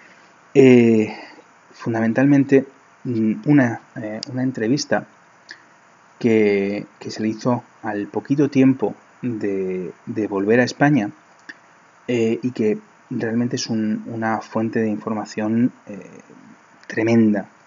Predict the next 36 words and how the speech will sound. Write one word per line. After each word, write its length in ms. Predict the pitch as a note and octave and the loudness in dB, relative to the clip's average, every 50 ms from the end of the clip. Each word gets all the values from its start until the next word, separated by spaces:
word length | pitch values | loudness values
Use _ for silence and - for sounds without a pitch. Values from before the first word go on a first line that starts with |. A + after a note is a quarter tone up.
| _ - | _ -12
tremenda, 440 | - A#2+ A2 A2 A2+ A#2+ B2 B2 - - _ _ _ _ - - | -10 -8 -4 -2 0 0 0 0 -2 -10 _ _ _ _ -16 -10
eh, 80 | - C3 | -2 2
no 120 | C#3 E3 | 2 2
solo 180 | E3 - G3+ - | 4 4 2 4
para 140 | D#3+ D3+ | 4 4
conocer 260 | B2+ C3+ B2 A#2+ - D3 | 4 2 0 2 0 2
a 40 | C#3 | 2
Maruja 280 | C3 B2 B2+ B2 - | 2 2 0 0 0
Mayo, 200 | C3+ B2 A#2+ C3 | 0 2 2 0
sino 160 | C3 - B2+ G#2+ | 0 -2 -4 -4
para 180 | G#2+ G#2+ G#2+ | -4 -8 -6
conocer 480 | - A2 G#2 G#2+ G#2+ - - A#2 A#2 A2+ - _ _ _ _ _ _ _ - - _ _ _ _ | -6 -6 -6 -6 -8 -2 0 0 0 0 -4 _ _ _ _ _ _ _ -20 -20 _ _ _ _
ese 260 | B2+ A#2 - - C#3 | -6 -4 0 2 2
movimiento 520 | C3 C3 A#2+ A2 G#2+ G#2+ A2 A2+ A#2 - A#2+ | 4 4 2 2 2 2 0 0 0 2 0
de 60 | A2+ | 0
la 80 | G#2+ G#2 | 0 -2
generación 340 | - G2+ G2 - - G#2 | -6 -8 -8 -6 -4 -4
del 100 | A2 A2+ | -2 -2
veintisiete. 600 | A2 G#2+ G2+ G2+ G2+ F#2+ - - F#2+ G2 - - - _ _ _ _ _ _ - - - - - - - _ _ _ | -2 -4 -4 -6 -8 -10 -8 -8 -10 -12 -12 -18 -20 _ _ _ _ _ _ -16 -16 -16 -18 -20 -20 -20 _ _ _
Eh, 600 | - C#3 C3+ C3 C3 B2 B2 B2 A#2+ A#2 A#2 A2+ A2+ A2 G#2+ G#2+ G#2+ G#2+ G#2+ - _ _ _ _ | 4 6 8 8 10 8 8 8 6 4 2 2 2 0 0 -2 -2 -4 -8 -16 _ _ _ _
eh, 260 | A#2+ A2+ - - - - D#2+ D#2 - B2+ | -16 -14 -14 -14 -12 -12 -12 -12 -8 -6
no 100 | C3+ C#3 | -6 -6
sé 80 | - | -4
si, 340 | - - - D3+ C3+ C3 A#2 - | -6 0 4 6 6 6 4 2
si, 640 | - - C3 B2 A#2 A2+ A2 A2 G#2+ G#2+ G#2+ - - - | -2 0 0 2 2 2 0 0 0 0 -2 -4 -6 -8
si 200 | - - - F#2 | -8 -8 -8 -8
os 220 | - - - - - | -10 -10 -12 -12 -6
acordáis 520 | - A#2+ G#2+ A#2+ C#3 C#3 B2 A#2 - - | -6 -4 2 4 4 4 4 2 0 -6
que 140 | - - A#2+ | -8 -8 -6
había 240 | A2+ A2 A2 A2+ A2+ | -4 -2 -2 -2 -2
un, 360 | A2 A2 A2 G#2+ G#2 G#2+ A2 - _ | -2 -2 0 -2 -2 -4 -6 -10 _
hubo 220 | - C3+ C#3+ C#3 B2 | 2 2 2 4 2
un 140 | A2 A2 G#2+ | 0 -2 -2
programa 320 | - G#2+ G#2+ G#2+ A2 G#2+ | -2 0 0 0 0 0
de 60 | G#2+ | -2
entrevistas 640 | G#2 G#2 - G#2 A#2 C#3 - - - A2 - - | -4 -6 -4 -2 -2 -2 -2 -2 -4 -4 -4 -4